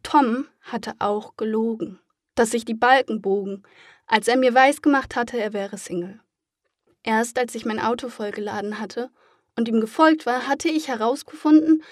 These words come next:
dass er alles andere als das war. Eine Ehefrau und zwei Kinder machten einen Mann nicht zum Single. So viel war mal verdammt sicher.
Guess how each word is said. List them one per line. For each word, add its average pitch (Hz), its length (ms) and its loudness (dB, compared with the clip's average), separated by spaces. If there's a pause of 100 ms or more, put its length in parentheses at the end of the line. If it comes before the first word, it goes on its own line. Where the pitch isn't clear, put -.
(340)
dass 233 180 2
er 233 180 2
alles 254 440 4
andere 226 400 0
als 202 280 -4
das 220 300 -6
war. 143 240 -12 (1200)
Eine 233 300 0
Ehefrau 254 600 4
und 220 140 0
zwei 233 300 2
Kinder 240 380 0
machten 220 320 -2
einen 196 280 -4
Mann 226 320 2
nicht 226 240 -2
zum 262 360 -2
Single. 208 680 0 (580)
So 247 300 0
viel 226 340 4
war 208 140 0
mal 202 200 0
verdammt 214 680 -2
sicher. 190 380 -8